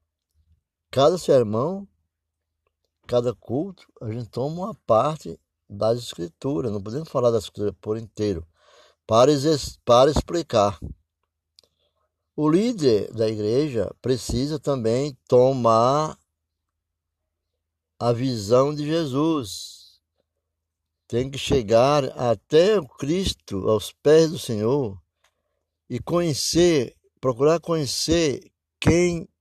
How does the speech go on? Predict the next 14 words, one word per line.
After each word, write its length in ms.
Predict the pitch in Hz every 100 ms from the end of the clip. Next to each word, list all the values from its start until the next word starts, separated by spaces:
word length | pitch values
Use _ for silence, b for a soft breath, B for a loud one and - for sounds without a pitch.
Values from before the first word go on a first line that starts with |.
| -
é 360 | 127 139 143 127 - _ _ _ _
o 160 | 123 127
Senhor 480 | - 120 110 120 104
Jesus. 800 | 113 107 95 117 82 - - _ _ _ _ _ _ _ _ _ _ _ _ _ _ _ _
Esclarecê-la 1160 | - - 147 139 120 - 120 120 143 165 170 -
e 140 | 135
torná-la 840 | 107 143 135 127 117 127 135 - _ _ _ - 131 117 _ _ _ _ _ _ _ _
acalçável 1200 | - 139 131 107 - 127 123 135 127 107 95 98 98
para 200 | - 107
a 60 | 110
igreja 520 | 104 104 113 104 98
local. 540 | 101 95 - 85 85 _ _ b b b b b b _ _
Uma 240 | 143 180 170
sustentação, 1200 | - 160 - 175 160 156 - - 143 147 117